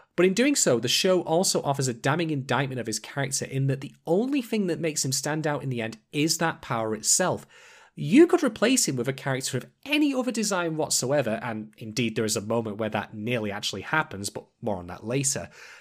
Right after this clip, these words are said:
And nothing would be lost, nor would much surrounding context need to be changed to allow this exercise in find and replace to work.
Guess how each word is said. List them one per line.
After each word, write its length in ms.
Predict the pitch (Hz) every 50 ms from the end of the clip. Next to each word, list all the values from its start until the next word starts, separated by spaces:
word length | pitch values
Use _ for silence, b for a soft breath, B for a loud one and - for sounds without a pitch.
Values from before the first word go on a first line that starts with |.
| B B B B B -
And 180 | 185 170 175 202
nothing 240 | 262 262 311 277
would 160 | 240 269 226 220
be 140 | 208 165
lost, 500 | 151 143 165 160 113 107 - - - -
nor 340 | 139 139 160 185 233 269 277
would 140 | 262 233 160
much 220 | 170 143 - -
surrounding 500 | - - 170 151 160 156 156 151 147 151
context 540 | 147 143 151 131 139 139 - 131 - - -
need 180 | 139 147 143 -
to 60 | -
be 100 | 135 117
changed 520 | - - - 196 208 208 190 170 - -
to 100 | - 147
allow 380 | 131 127 123 127 139 165 185 202
this 220 | 202 180 - -
exercise 600 | 165 143 143 - 151 135 - 151 131 127 131 135
in 160 | 135 123 120 123
find 360 | - - 139 139 143 135 135
and 140 | 139 135 127
replace 460 | 127 - - - 113 107 110 - -
to 100 | - 113
work. 560 | 113 123 156 196 170 107 85 - - -